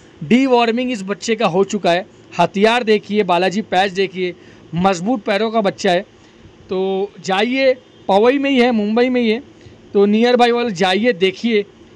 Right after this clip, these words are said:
और समझ में आ रहा है, लेना है, शौक करना है तो लेके शौक कीजिए और सरफराज भाई से बात कीजिए। इंशाल्लाह आपको proper इसकी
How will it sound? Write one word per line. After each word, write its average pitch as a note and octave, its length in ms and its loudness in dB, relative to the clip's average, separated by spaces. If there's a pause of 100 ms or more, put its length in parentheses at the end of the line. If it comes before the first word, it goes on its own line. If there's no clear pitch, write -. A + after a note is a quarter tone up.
(360)
और A3 180 6
समझ A#3 360 2
में C#4 120 2
आ B3+ 120 4
रहा A#3 100 4
है, A3+ 80 0
लेना G#3+ 340 2
है, G#3+ 180 2
शौक G#3 360 0
करना F3+ 240 -2
है E3 120 -4 (500)
तो F3+ 460 -4 (360)
लेके F#3+ 480 0 (160)
शौक F#3 380 2
कीजिए C#3 340 -6 (720)
और D3+ 360 -2
सरफराज G3+ 480 0
भाई G#3+ 140 2
से G#3+ 160 0
बात F#3 240 0
कीजिए। F3+ 320 -8
इंशाल्लाह F#3 460 -2
आपको G3 220 -4
proper E3+ 400 -4
इसकी F3+ 360 -10